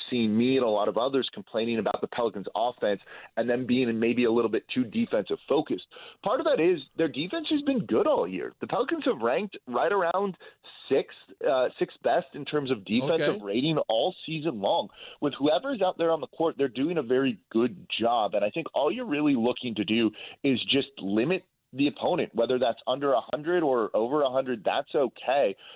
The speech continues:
Speaker 1: But finding the right balance of a defensive lineup and an offensive lineup and which combination of players allow you to do that, get enough defense and enough scoring. Look, you just gotta outscore guys. And with Zion Williamson, Brandon Ingram,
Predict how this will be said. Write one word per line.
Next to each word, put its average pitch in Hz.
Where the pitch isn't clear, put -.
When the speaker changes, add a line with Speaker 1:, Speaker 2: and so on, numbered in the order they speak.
Speaker 1:
But 139
finding 175
the 165
right 147
balance 135
of 120
a 113
defensive 139
lineup 139
and 101
an 98
offensive 120
lineup 107
and 98
which 127
combination 113
of 101
players 113
allow 101
you 92
to 82
do 170
that, 110
get 160
enough 156
defense 143
and 135
enough 135
scoring. 123
Look, 160
you 147
just 214
gotta 247
outscore 160
guys. 82
And 135
with 127
Zion 156
Williamson, 160
Brandon 131
Ingram, 139